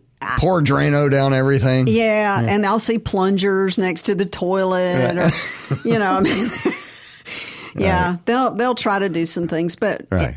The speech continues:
Speaker 1: what you have to remember, what home inspectors are looking for, we're not looking for what I can see.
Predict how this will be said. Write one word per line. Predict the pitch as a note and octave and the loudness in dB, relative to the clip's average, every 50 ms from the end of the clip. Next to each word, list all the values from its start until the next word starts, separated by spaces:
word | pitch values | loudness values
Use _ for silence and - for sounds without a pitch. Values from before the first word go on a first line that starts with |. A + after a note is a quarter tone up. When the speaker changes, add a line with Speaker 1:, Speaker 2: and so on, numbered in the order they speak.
| - | -4
Speaker 1:
what | F#3+ A3+ C4 B3+ - | -2 -2 -2 0 0
you | C4+ | 0
have | C4+ C#4 C4+ - | 0 0 -2 -2
to | - G#3+ | -2 0
remember, | F#3+ F3 E3+ F3+ G3+ A#3 A#3+ G3 B2 C#2+ D2 - - - - - - - | 0 0 0 0 0 0 0 -2 -2 -4 -6 -8 -10 -16 -20 -20 -14 -4
what | - A#3 A#3 | -2 0 2
home | A#3 C4+ D#4 E4+ | 2 2 2 2
inspectors | G4+ E4+ - - A#3 A3 F3+ G#3 G3 E3 F3+ | 2 0 0 0 -2 -2 0 0 -2 0 0
are | F3+ | 0
looking | E3+ F#3 G3+ G3+ G#3+ F3+ F3 | 0 0 0 0 0 -2 -2
for, | E3+ - E3+ E3 D#3+ | -2 -2 -2 -2 0
we're | E3 A3 C#4+ | 0 0 0
not | D#4+ F#4+ - C3+ F#3 | 0 0 0 -2 0
looking | F3+ G#3 A3+ A3 - A3 G3 | 0 0 0 0 0 -2 -2
for | - F#3+ D#3+ | -2 -2 0
what | E3 D#3+ E3 D#3+ | 0 0 0 0
I | D#3 D3 D3 | 0 -2 -2
can | - E3 B2+ B2+ | -2 -4 -4 -4
see. | - - - C4+ C4+ G3+ C#3 B2+ D3 | -4 -4 -2 -2 -2 -2 -2 -4 -6